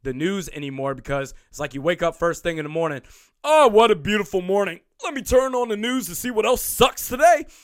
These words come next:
But in a world that's seemingly full of chaos, it's nice to know that there are still good people out there. And Minnesotans,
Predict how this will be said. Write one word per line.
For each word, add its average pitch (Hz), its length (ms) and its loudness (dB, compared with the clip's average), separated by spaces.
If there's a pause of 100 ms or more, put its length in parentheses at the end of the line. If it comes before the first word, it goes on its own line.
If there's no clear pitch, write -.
(120)
But 180 240 0 (320)
in 190 160 -4
a 175 60 -4
world 220 440 -2
that's 165 180 -6
seemingly 165 760 -10 (220)
full 170 400 -6
of 143 180 -10
chaos, 156 540 -4
it's 147 160 -14
nice 196 400 -8
to 165 80 -14
know 160 340 -4 (220)
that 147 200 -12
there 160 220 -4
are 139 140 -10
still 180 260 -8
good 147 260 -10
people 151 400 -12
out 139 280 -10
there. 131 240 -10 (260)
And 139 260 -10
Minnesotans, 175 680 -6